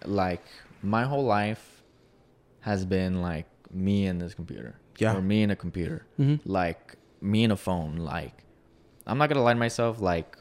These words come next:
Speaker 1: I, I, I understand I've had experience with my parents, whatever, but, like, for me, it's felt like I've, I, I've got everything I've had to get out of this.
Speaker 2: Yeah.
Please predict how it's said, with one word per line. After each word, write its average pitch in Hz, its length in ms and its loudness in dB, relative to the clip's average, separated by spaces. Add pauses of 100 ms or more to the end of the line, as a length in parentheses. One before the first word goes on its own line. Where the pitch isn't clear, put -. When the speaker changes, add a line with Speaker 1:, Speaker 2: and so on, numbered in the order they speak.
Speaker 1:
I, 95 240 2
I, 107 300 2
I 98 140 0
understand 104 360 0
I've 90 80 -2
had 95 160 0
experience 95 360 -2
with 92 80 -6
my 85 100 -4
parents, 95 380 -2
whatever, 92 280 0
but, 90 160 -2
like, 85 220 -2 (1400)
for - 240 0
me, 95 360 2
it's - 360 -4
felt 87 360 -2
like 82 440 -4
I've, 90 300 -2 (760)
I, 104 120 -4 (100)
I've 113 220 4
got 127 320 10
everything 110 400 2
I've 92 280 0
had 104 220 0
to 98 60 -6
get 95 180 0
out 90 160 0
of 87 80 -6
this. - 400 -12
Speaker 2:
Yeah. 135 260 4